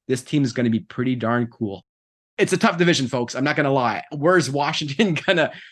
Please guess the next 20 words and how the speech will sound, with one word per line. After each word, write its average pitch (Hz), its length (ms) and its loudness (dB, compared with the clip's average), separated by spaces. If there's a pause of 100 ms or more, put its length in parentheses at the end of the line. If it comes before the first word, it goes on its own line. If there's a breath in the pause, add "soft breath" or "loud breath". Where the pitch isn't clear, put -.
(120 loud breath)
gonna 147 180 0
slot 165 460 0
themselves 175 460 0 (180)
when 143 100 -4
you 139 80 -2
got 135 180 0
Philadelphia, 156 800 2 (180)
the 120 100 -8
Giants, 151 680 -2 (320 soft breath)
and 147 180 -2
Dallas? 160 540 0 (640)
I 139 140 -2
don't 170 140 -2
know. 165 360 0
In, 175 240 2
anywhere 214 260 0
between 175 600 0 (300 soft breath)
second - 360 -4
and 143 180 -4
third. 101 320 -6